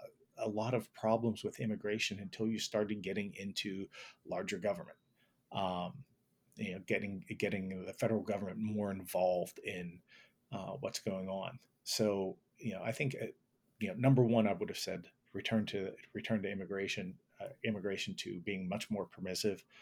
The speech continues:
Um, number two, economy, just get the, get the government out of the economy. Uh, it puts its thumbs on all sorts of scales, causes all sorts of problems. We're seeing that now with,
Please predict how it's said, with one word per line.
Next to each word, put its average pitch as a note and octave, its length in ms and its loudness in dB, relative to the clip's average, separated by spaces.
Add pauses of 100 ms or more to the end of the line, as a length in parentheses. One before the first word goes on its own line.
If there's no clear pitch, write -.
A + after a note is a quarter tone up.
(460)
Um, G2+ 440 0 (340)
number A2 180 4
two, A2+ 320 6
economy, A2 640 6 (400)
just - 220 -4
get F#2+ 160 2
the, - 100 -6 (200)
get A2+ 160 4
the - 100 -8 (280)
government F#2+ 360 0
out F#2+ 140 0
of F#2 60 -4
the F#2+ 100 -2
economy. G2 560 -6 (420)
Uh, F#2+ 340 -2
it A2 200 -4
puts C#3+ 200 4
its A2+ 180 0
thumbs A#2+ 440 6
on G2 180 2
all A2 140 4
sorts - 280 0
of F2 60 -8
scales, G#2 640 4 (460)
causes G#2+ 400 4
all G#2 160 10
sorts G#2 300 0
of F#2+ 120 -4
problems. G#2+ 460 2
We're A2 80 -2
seeing G2+ 300 4
that F2 180 -2
now F2+ 260 -2
with, E2+ 260 -4